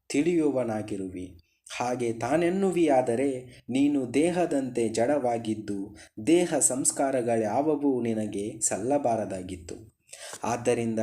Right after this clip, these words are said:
ಯಾವ ರೀತಿಯಿಂದಲೂ ದೇಹ ನೀನಲ್ಲ." ಇದನ್ನು ಕೇಳಿ ಆತನು ನಿರುತ್ತರನಾದನು. ಆಗ ಮೂರನೆಯವನು,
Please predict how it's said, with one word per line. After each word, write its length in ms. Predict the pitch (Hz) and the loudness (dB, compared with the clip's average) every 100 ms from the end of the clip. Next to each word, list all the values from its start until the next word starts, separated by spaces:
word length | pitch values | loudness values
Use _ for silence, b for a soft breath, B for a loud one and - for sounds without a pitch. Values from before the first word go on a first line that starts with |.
| 127 | 0
ಯಾವ 380 | 120 113 156 180 | 0 0 0 2
ರೀತಿಯಿಂದಲೂ 1000 | 170 165 165 156 156 175 208 202 143 - 104 | 2 2 0 0 2 2 4 2 -2 -6 2
ದೇಹ 240 | 147 160 | 2 2
ನೀನಲ್ಲ." 880 | 123 131 107 123 139 135 - - b b - | -2 -4 -2 0 2 0 -2 -10 b b -6
ಇದನ್ನು 400 | 131 156 156 143 | 0 2 0 -2
ಕೇಳಿ 380 | - 160 190 190 | 2 2 4 4
ಆತನು 580 | 143 139 131 120 120 113 | 2 2 0 -2 -4 -4
ನಿರುತ್ತರನಾದನು. 1120 | 117 135 170 - 156 139 120 104 92 90 - B B 117 | 0 2 0 2 2 4 0 -4 -8 -12 -16 B B 2
ಆಗ 220 | 139 135 | 2 2
ಮೂರನೆಯವನು, 1160 | 117 120 160 165 143 127 117 104 107 147 - | 0 2 2 4 2 0 -2 -4 -8 -12 -16